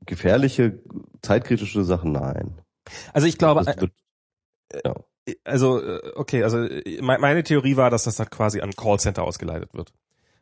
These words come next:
Speaker 2: Ähm, dass
Speaker 1: Genau.
Speaker 2: in dem Moment, in dem der Computer nicht mehr weiter weiß, wird halt, äh, irgendein armer Inder, äh, der vor einem Bildschirm sitzt mit einem Joystick, wird dann gesagt, "Hier, du bist jetzt in der Situation.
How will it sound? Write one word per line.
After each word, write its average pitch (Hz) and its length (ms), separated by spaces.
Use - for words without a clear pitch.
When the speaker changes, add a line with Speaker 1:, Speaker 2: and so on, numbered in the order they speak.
Speaker 2:
Ähm, 117 240
dass 110 160
Speaker 1:
Genau. 76 80
Speaker 2:
in - 60
dem 139 120
Moment, 139 220
in 123 60
dem 123 120
der 120 80
Computer 131 360
nicht 117 120
mehr 110 140
weiter 139 260
weiß, 131 380
wird 135 200
halt, 120 300
äh, 120 300
irgendein 135 460
armer 117 340
Inder, 135 420
äh, 90 120
der 120 200
vor 113 120
einem 117 140
Bildschirm 131 340
sitzt 123 260
mit - 120
einem 113 100
Joystick, 117 520
wird 117 100
dann 117 100
gesagt, 110 260
"Hier, 139 180
du 110 220
bist - 260
jetzt 117 160
in 113 60
der 107 120
Situation. 92 540